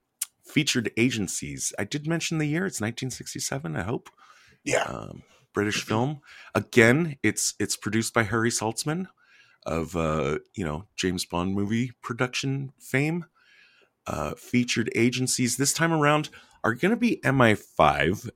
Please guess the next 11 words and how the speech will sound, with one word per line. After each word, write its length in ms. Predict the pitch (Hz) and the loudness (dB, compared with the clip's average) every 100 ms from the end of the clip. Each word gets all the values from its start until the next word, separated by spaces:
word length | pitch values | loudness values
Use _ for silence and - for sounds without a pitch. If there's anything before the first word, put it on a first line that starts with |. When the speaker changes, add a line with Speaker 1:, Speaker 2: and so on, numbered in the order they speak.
| _ | _
Speaker 1:
and 320 | 90 87 87 | 0 2 2
the 40 | 82 | 0
K 220 | - 107 | 0 -2
G 160 | 104 | 0
B 480 | 113 - 73 80 131 127 - _ _ _ _ _ _ - - - | -4 -2 0 2 0 -4 -16 _ _ _ _ _ _ -18 -18 -2
and, 300 | 101 98 95 | 2 4 4
uh, 360 | 87 85 85 82 - - - _ _ | 6 6 4 2 -6 -20 -20 _ _
a 160 | 90 92 | 4 4
crazy 960 | - - 101 95 98 90 87 85 78 - - _ _ _ _ _ _ _ _ _ | 2 2 4 4 4 4 4 2 0 -8 -20 _ _ _ _ _ _ _ _ _
private 560 | - - 92 87 82 80 | -8 2 4 6 4 2
army, 640 | 80 80 80 78 73 73 | 2 0 0 -2 -2 -6